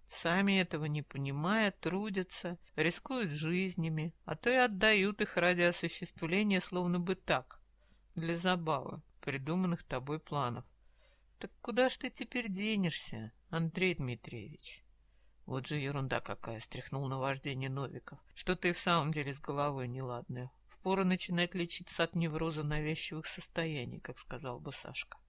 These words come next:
Он зажёг спиртовку под причудливой медной кофеваркой, потянулся,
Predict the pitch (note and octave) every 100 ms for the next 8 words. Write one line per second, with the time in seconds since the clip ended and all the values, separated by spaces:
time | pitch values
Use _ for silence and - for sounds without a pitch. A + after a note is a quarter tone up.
0 | - - - - - A#3+ A#3 A3+ B3 -
1 | - C4 - G3 F3 - - G#3 - -
2 | - F3 - E3 - A3+ A3 G#3 G3 F3+
3 | F#3 F3+ F#3+ - - F#3 D#3+ B2+ - -
4 | - - - - B3+ D#4+ C#4+ A3 A3+ A3
5 | - G3